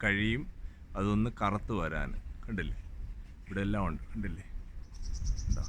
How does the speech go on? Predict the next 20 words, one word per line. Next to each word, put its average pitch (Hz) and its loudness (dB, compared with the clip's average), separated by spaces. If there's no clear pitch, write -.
ഉണ്ടോ? - 4
ഇവിടെ 110 6
ഒരുപാട് 117 6
കിളികളും 110 6
അങ്ങനെയുള്ള 107 8
കാര്യങ്ങളെല്ലാം 101 8
ഉണ്ട്. 87 4
കണ്ടില്ലേ? 90 2
ഇതെല്ലാം 107 2
നാരകമാണ്. 101 4
നാരകം, 98 4
ഓറഞ്ച്, 107 4
അങ്ങനെയൊക്കെയുള്ള 113 2
കാര്യങ്ങളുണ്ട്. 110 4
ഞാൻ 101 4
കഴിഞ്ഞ 120 6
പ്രാവശ്യം 127 4
ഇവിടെ 117 4
വന്ന 110 4
സമയത്ത് 101 4